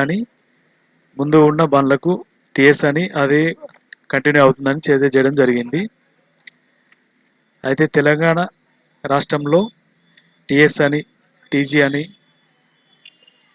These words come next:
టీజీ అనేది కొత్త బండ్లకు మాత్రమే వినియోగించడం జరుగుతుంది. మీరు ఆరు గ్యారంటీలకు, కరెంటు బిల్లుకు,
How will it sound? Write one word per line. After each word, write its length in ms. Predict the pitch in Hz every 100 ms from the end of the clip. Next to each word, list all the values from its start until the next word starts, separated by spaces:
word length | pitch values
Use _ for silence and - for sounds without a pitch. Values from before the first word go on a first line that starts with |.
| _ _
టీజీ 300 | - 151 151 170
అనేది 260 | 147 147 151 160
కొత్త 140 | 143 143
బండ్లకు 280 | 143 143 135 135
మాత్రమే 340 | 127 135 170 170
వినియోగించడం 460 | 143 139 135 139 135
జరుగుతుంది. 460 | 131 127 131 127 180 - - - - _ _ _ - 143
మీరు 200 | 151 151 - 143
ఆరు 120 | 147 151
గ్యారంటీలకు, 600 | 156 151 151 147 143 175 196 _ _ _ _ _ _ _ _ _ _ - 151
కరెంటు 440 | 143 151 156 165 160 _ _ _ _ -
బిల్లుకు, 360 | 139 143 139